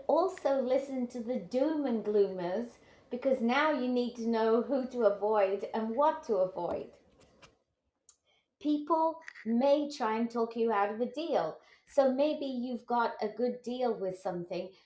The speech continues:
and you start to talk to somebody and they'll say, "Oh, why did you do that?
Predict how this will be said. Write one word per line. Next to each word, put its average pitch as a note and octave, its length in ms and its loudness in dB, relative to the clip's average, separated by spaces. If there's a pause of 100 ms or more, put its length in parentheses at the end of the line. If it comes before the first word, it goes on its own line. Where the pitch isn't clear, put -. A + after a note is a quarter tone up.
(120)
and A3+ 160 0
you A3+ 100 0
start B3 480 -4
to - 120 -20
talk B3+ 340 -4
to A3 60 -8
somebody F3+ 680 -8 (240)
and A3+ 180 -2
they'll B3 200 2
say, A#3+ 380 -2 (340)
"Oh, C#4+ 360 6
why A#3 300 -4
did G4+ 240 -2
you E4+ 100 -6
do D4 300 -6
that? A#3 480 -6